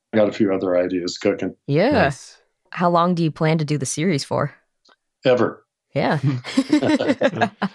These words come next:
Speaker 1: Till I drop, till I fossilize.
Speaker 2: <laughs>
Speaker 3: <laughs> That's how we feel about the podcast, too. <laughs>
Speaker 1: Yeah, oh, it's wonderful. I've, I've looked at some episodes recently, or listened to, you know, and, and it's great.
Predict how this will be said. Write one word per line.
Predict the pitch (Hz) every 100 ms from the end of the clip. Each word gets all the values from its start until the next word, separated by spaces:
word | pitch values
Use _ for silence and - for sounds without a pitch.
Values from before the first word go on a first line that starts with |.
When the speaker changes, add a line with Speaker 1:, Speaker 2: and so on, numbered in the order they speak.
| - _
Speaker 1:
Till | - 156 135
I | 117
drop, | 107 113 113 104 -
till | - 156
I | 151
fossilize. | 135 127 123 123 113 101 90 92 -
Speaker 2:
<laughs> | 285 - 381 392 349 370 - - 180 175 202 202 175
Speaker 3:
<laughs> | -
That's | 110 -
how | 110
we | 104
feel | 101 101
about | 92 90
the | -
podcast, | - 92 85 - 82 -
too. | - 82 - 170 156 - 131
<laughs> | -
Speaker 1:
Yeah, | 151 147 123
oh, | 147
it's | 160 -
wonderful. | 127 143 151 - 90
I've, | 95 101 -
I've | 113 104
looked | 110 107 -
at | 110 -
some | - 107 101
episodes | 113 107 104 110 104 98
recently, | 101 98 - 110 110 101
or | 104 101
listened | 107 101 110 98
to, | 104
you | 101 104 104
know, | 101 104
and, | 101 104 - - -
and | 117
it's | 135 135
great. | - 135 151